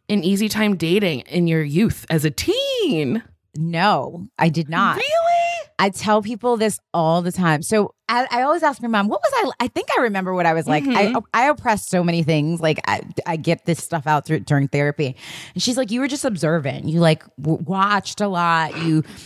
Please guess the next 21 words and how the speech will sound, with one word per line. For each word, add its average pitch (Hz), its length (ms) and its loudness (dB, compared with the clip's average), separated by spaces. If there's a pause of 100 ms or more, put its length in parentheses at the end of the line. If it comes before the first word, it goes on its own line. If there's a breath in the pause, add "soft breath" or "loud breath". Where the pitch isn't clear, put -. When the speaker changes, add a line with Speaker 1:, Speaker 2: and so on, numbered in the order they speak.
(160 loud breath)
Speaker 2:
you 220 140 -2
know, 185 120 4
you 165 160 0
watched 175 300 0
your 190 80 2
sister 180 360 0
make 170 180 0
all 160 200 2
their, 160 220 -2 (100)
their 160 200 4
mistakes 220 580 0
and 147 280 0
all 175 160 4
that 160 180 -2
stuff 165 320 0
and 165 100 2
just - 320 0 (260 loud breath)
kind 294 200 0
of 403 60 0
was 349 120 0
quiet." 151 640 -2